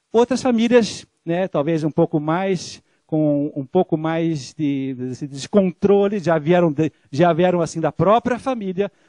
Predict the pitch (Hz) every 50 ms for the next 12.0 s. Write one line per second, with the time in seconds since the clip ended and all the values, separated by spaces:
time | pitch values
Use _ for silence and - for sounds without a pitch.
0 | _ _ _ 220 208 - _ 202 180 170 180 190 165 - - 196 165 156 151 156
1 | 156 147 - 160 - - 165 160 160 156 - - _ _ _ _ _ _ _ -
2 | 160 156 156 160 - _ _ _ _ _ _ _ _ _ 147 151 160 180 214 254
3 | 269 269 262 - - 240 - _ 180 185 190 185 180 _ 175 - 202 202 226 190
4 | - - 175 185 185 180 185 202 165 _ _ _ _ - 143 - - - - 175
5 | 143 147 143 147 - 160 147 123 123 135 147 143 - 143 - _ 123 113 104 127
6 | - _ - 156 147 123 110 104 110 107 - _ _ _ _ _ _ _ _ _
7 | _ _ _ _ _ - 143 135 139 127 - 139 - - - 113 110 120 - -
8 | - 127 127 117 101 110 117 110 104 101 _ - - - - - _ _ - 131
9 | 110 123 110 107 113 107 131 185 254 226 143 135 139 143 143 139 131 117 117 -
10 | - 117 113 110 110 123 127 120 127 120 107 - - - 113 - - 170 - -
11 | 127 123 120 - _ _ 123 - _ 190 185 - _ - 131 131 120 120 113 _